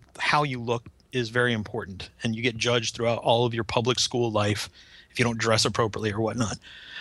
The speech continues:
But I grew up very poor, so the way I looked was extremely impactful on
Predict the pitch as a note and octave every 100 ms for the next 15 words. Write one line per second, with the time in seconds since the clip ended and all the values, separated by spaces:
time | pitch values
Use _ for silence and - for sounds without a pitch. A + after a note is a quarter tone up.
0 | - - D3 G#3+ G#3 E3 C3 D#3 C3 -
1 | - F3 A#2+ - - - - - - C3+
2 | C3 B2 - _ - C#3 - - C#3+ D3
3 | F#3+ G3+ E3 C#3+ C#3 D#3+ - - C3 B2
4 | A#2 - - - - C#3 - G3 B3 A3
5 | D3+ A#2+ A#2+ G#2 - A2+ A2 A#2